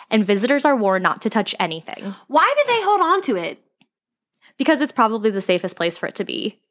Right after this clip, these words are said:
Speaker 2: Why didn't they just destroy it?
Speaker 1: Because probably there are some things you can't destroy.
Speaker 2: Huh.
Speaker 1: Mm-hmm. And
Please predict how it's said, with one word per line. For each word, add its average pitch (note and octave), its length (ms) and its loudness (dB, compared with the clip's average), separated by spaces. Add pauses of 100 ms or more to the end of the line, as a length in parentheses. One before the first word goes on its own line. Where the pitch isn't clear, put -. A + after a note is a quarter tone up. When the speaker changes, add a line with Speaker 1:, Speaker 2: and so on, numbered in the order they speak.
(120)
Speaker 2:
Why D#4 140 2
didn't F4 140 2
they E4+ 100 2
just D4+ 200 -4
destroy E4 360 -2
it? - 220 -4 (280)
Speaker 1:
Because A#3+ 240 0
probably F#3+ 420 0
there F3 120 -2
are E3+ 40 -4
some E3 180 -6
things E3 200 -10
you - 60 -20
can't - 200 -12
destroy. - 440 -8 (560)
Speaker 2:
Huh. A#3+ 120 -8 (240)
Speaker 1:
Mm-hmm. F#3+ 280 -8 (180)
And A3 260 2